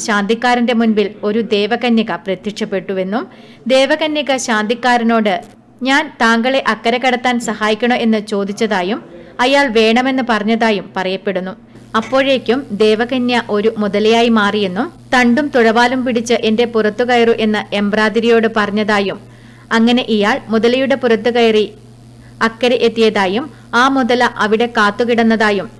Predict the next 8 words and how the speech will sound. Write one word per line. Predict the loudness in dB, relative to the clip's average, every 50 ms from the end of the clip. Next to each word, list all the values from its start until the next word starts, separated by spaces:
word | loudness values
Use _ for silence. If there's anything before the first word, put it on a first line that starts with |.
| -20 -12 -6
പിന്നീട് | -4 -2 0 0 0 0 2 0 0 -2 0 2
ഇയാളെ | 2 4 4 4 2 0 0
ഇക്കരെ | -4 -6 -2 0 0 2 2 2
എത്തിച്ചതായുമാണ് | 0 0 -2 -2 0 0 2 2 2 4 4 2 2 0 -2 -4 -6
ഐതിഹ്യം. | -6 -6 -6 -4 -6 -4 -4 -4 -6 -8 -10 -18 -20 -20 -20 -20 -20 -20 -20 -20 -20 -20 -12 -4 -2
മുതലയുടെ | 0 2 2 2 2 2 2 2 2 0
രൂപം | 2 2 2 2 2 2 2
ധരിച്ച് | 2 2 0 0 -2 0 -2